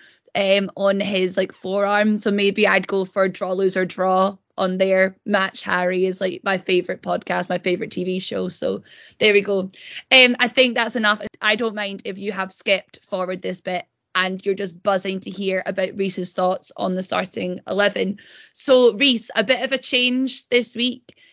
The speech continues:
Scott Robinson in, Ngwenya in, and our new signing, Nathan McGinley, in, in the starting sixteen. What were your thoughts about the change after what could only be described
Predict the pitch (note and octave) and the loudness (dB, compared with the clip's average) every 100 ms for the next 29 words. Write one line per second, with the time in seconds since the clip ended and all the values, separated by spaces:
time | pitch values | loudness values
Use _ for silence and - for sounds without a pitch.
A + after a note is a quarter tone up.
0 | _ - - A#3 F#3+ A#3 A#3 B3 A#3+ A#3+ | _ -18 -2 0 2 0 0 -2 -2 -2
1 | A#3 A#3+ A#3+ B3 G3 A3+ A#3+ A#3+ A#3 A#3 | 0 -2 -4 -6 -4 0 2 2 2 2
2 | A#3 - G#3 G3+ G#3 G#3+ G#3+ G#3+ G#3+ A3+ | 0 -2 -2 -2 -2 -4 -2 -2 -2 -2
3 | G#3+ G#3+ G#3 G#3 A3+ A#3 A#3 A3 G3+ G3+ | -4 -6 -6 -4 -2 -2 -2 -2 -2 -2
4 | G#3 - - G#3 G3+ F#3+ G3 F#3+ G3+ - | -6 -4 -2 -2 -2 -4 -4 -8 -8 -2
5 | C4+ B3+ B3 - _ _ - A3+ G#3+ G#3+ | 2 2 2 -4 _ _ 0 2 2 -2
6 | G3+ G3 G3 - - - - - G3 F#3+ | -2 -2 -4 -6 -14 -16 -16 -10 -6 0
7 | F#3+ F#3 - - - G#3 - G3+ F#3+ F#3+ | 0 0 -4 -18 -6 -4 0 -2 -2 -2
8 | F#3+ F#3+ - G3 F#3+ G3 _ - G#3+ G#3 | -2 -2 -2 0 0 -2 _ -4 0 0
9 | - - A3 - A#3 A3+ G#3+ G#3+ - G3+ | -4 -8 -8 0 0 2 -2 -6 0 0
10 | F#3+ | 0